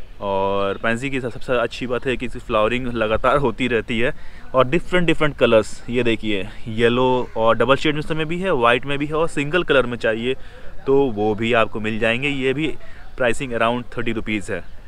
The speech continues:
तो ये जो आप देख रहे हैं, ये डहेलिया के पौधे हैं और सब पर buds आ रहे हैं, बहुत ही खूबसूरत लग रहा है।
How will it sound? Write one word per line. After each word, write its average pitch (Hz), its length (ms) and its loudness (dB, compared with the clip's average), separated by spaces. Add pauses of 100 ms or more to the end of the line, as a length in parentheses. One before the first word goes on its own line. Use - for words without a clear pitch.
(640)
तो 170 260 12
ये 143 300 8
जो 156 100 8
आप 151 100 10
देख 143 220 6
रहे 147 120 4
हैं, 147 160 2
ये 147 200 4
डहेलिया 120 540 4
के 147 100 -2
पौधे 113 320 0
हैं 135 240 0
और 120 440 4
सब 135 260 -2
पर 135 120 2
buds 120 380 2
आ 113 100 4
रहे 110 140 0
हैं, 120 220 -4
बहुत 110 280 -2
ही 170 60 2
खूबसूरत 123 560 -2
लग 101 140 2
रहा 101 140 2
है। 110 160 2